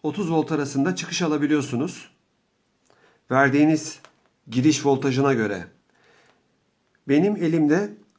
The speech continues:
on dokuz voltluk kullanmadığım bir tane adaptör vardı. Bilgisayar adaptörü. Bunu giriş kaynağı olarak kullandım. Adaptörün jakını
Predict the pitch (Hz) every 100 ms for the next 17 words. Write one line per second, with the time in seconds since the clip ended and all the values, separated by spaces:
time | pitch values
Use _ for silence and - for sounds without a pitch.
0 | _ - 180 208 202 185 156 156 135 180
1 | 180 - _ _ - - - _ _ _
2 | _ _ - 143 180 180 165 170 175 170
3 | 160 160 156 156 160 175 147 117 107 170
4 | 180 - _ _ _ _ _ _ 131 131
5 | 135 151 147 131 120 - 117 135 180 -
6 | _ _ _ _ _ _ _ _ _ _
7 | 135 160 208 208 - - 135 196 - 180
8 | 156 151 135 131 120 - - _ _ _
9 | _ _ _ _ _ _ _ - 131 123
10 | 113 151 185 - _ _ _ _ - 147
11 | 175 175 185 202 190 151 135 160 180 185
12 | 196